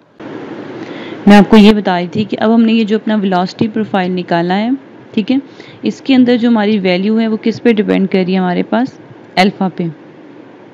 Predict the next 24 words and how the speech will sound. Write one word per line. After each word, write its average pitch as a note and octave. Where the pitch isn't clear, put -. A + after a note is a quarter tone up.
ठीक G#3
है। D4+
अब G#3+
ये B3+
जो C4
अल्फा G#3+
हमारे A3+
पास G#3
है, G#3+
इसको -
हम B3
क्या A3+
क्या A3
रख G3+
सकते -
हैं, E3
या F#3+
तो A3
ये A3+
is G3
equal B3
to C4+
zero B3
होगा, A#3